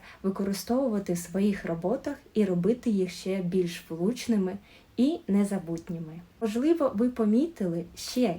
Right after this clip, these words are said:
кілька композиційних прийомів, про які я не розказала. Напишіть, будь ласка, про це в коментарях. Тих, хто хоче навчитися малювати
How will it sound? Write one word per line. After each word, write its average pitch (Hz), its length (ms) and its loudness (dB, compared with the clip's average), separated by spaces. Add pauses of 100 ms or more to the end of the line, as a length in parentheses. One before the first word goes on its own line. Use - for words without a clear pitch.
кілька 202 420 0
композиційних 180 840 0
прийомів, 214 600 0
про - 200 -2
які 175 280 2
я 220 200 0
не 196 140 0
розказала. 170 680 -6 (680)
Напишіть, 214 440 -2
будь 185 140 0
ласка, 202 360 -2
про 180 140 -6
це 214 220 -2
в 220 100 -12
коментарях. 180 840 -4 (480)
Тих, 320 140 -2
хто 233 200 0
хоче 240 340 0
навчитися 196 560 -2
малювати 185 600 0